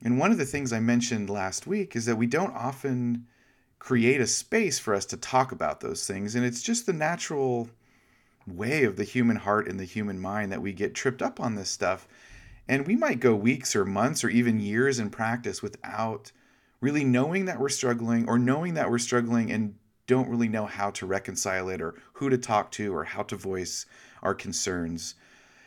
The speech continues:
And so this is just a hugely important dialogue as far as I'm concerned. And I learned a lot just the last couple weeks in thinking about what we had talked about.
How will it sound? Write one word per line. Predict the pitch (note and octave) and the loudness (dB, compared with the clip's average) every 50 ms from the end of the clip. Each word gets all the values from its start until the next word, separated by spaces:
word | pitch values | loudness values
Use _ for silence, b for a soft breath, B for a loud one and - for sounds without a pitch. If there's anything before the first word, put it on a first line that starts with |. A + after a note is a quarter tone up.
| b b | b b
And | b - G#2+ G#2+ | b -4 -4 -2
so | G#2+ - A#2 A2+ G#2+ G#2+ G#2+ G#2 G2+ G2+ G2 | 0 2 2 2 4 4 4 2 2 0 -2
this | - C#3+ - - - | -4 -2 -2 0 0
is | - - B2 | -2 -2 -4
just | A2+ - A#2+ A#2 - | -2 -2 -4 -2 -2
a | G#2 | -4
hugely | - - - - G3 F#3 D3+ B2+ A2 | -8 -6 -6 -4 -4 0 2 2 2
important | G#2 G2 - - A2 G2 - F2+ E2 | 2 0 -4 -2 -2 -2 -2 -2 -2
dialogue | E2+ F2 F#2 F#2+ F#2 F#2 E2+ E2+ E2+ F2+ | 0 0 0 -2 -2 -4 -6 -6 -6 -8
as | F#2 - | -10 -8
far | - F#2+ F#2 F#2 | -6 -4 -4 -4
as | F#2 F2+ | -4 -6
I'm | F#2 F2 E2+ | -6 -8 -6
concerned. | - F2+ F2 - - F#2+ F2+ F#2+ | -8 -10 -8 -6 -6 -4 -4 -2
And | G2 | 0
I | G#2 C#3+ | 0 0
learned | G3 F#3 D3+ B2+ G#2+ | 0 0 0 0 0
a | F#2+ | 2
lot | F#2 F#2+ G2+ G#2 F#2+ - | 2 2 2 2 2 0
just | - F#2 F2+ - - | -4 -6 -6 -6 -6
the | - F2+ | -4 -4
last | F#2+ F2 F2 F2 - | -4 -4 -4 -6 -6
couple | - - - - G#2 | -10 -10 -8 -6 -6
weeks | G#2 G#2 G2 - - F2+ | -6 -6 -6 -6 -8 -10
in | F2 | -10
thinking | E2 - A#2 A2+ A2 A2+ G2 F#2 | -6 -4 -4 -4 -4 -6 -8 -8
about | E2+ D#2 E2+ F2 F2+ F2+ F#2 | -4 -2 0 0 0 -2 -4
what | F2+ - | -6 -6
we | - F2+ E2+ | -6 -8 -8
had | F#2 F2 D#2+ | -8 -10 -6
talked | - G2+ F2+ F#2 - - | -4 -4 -4 -4 -8 -10
about. | E2 F#2 F2 F2 E2+ - | -6 -4 -2 -2 -4 -6